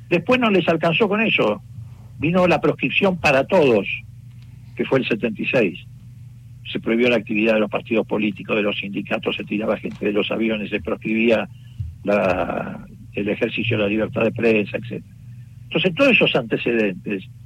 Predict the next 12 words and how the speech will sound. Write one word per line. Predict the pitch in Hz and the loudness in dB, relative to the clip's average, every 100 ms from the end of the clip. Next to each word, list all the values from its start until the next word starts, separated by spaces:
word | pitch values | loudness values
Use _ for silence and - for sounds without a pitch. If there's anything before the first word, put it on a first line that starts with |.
| - - - - - - - | -20 -20 -20 -20 -18 -18 -16
nos | - 104 | -2 2
deben | 120 123 | 2 2
hacer | 110 - 104 | 0 -2 -2
reflexionar. | 110 104 - 113 104 85 - - - - - - - - | -2 -4 -6 -6 -4 -6 -8 -18 -18 -18 -18 -20 -20 -8
Entonces, | - - | -2 0
me | - | 0
parece | 113 139 151 135 | 2 2 2 2
que | 143 | 4
hoy | 151 | 4
la | 139 | 4
reunión | 117 113 120 143 139 | 0 0 0 0 0
debería, | 117 113 120 123 120 | 0 0 2 2 2